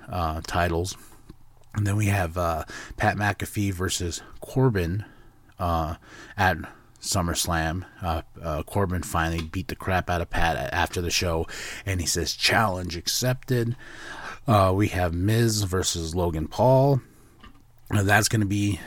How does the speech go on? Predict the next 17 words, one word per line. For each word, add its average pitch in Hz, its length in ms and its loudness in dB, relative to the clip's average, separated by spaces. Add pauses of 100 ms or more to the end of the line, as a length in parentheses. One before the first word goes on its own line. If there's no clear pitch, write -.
(440)
interesting 110 500 2
upon 101 300 0
itself, 127 500 4
so 92 240 0
we 98 220 2
shall 104 200 0
see. 117 120 2
The, 104 160 0
those 120 340 6
are 123 60 6
the 110 140 2
three 123 240 4
matches 107 580 0 (340)
for 110 180 2
SummerSlam 101 760 2
so 85 300 -2
far, 120 580 2